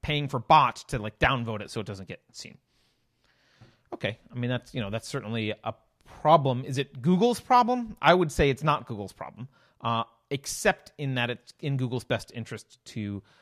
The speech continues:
uh, weed out bots, which I think Google already knows because they want authentic interaction. And,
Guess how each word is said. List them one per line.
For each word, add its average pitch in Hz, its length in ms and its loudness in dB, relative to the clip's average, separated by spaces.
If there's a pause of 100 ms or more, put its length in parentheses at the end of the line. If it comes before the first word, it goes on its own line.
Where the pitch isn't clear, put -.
(200)
uh, 104 260 -6
weed 139 280 0
out 117 260 0
bots, 107 320 0
which 135 160 -8
I 151 40 -4
think 143 160 -6
Google 131 280 0
already 120 320 -2
knows 110 420 -4
because 113 300 -12
they 113 80 -8
want 107 300 -10
authentic 107 480 -10
interaction. 135 680 -6 (380)
And, 110 580 -6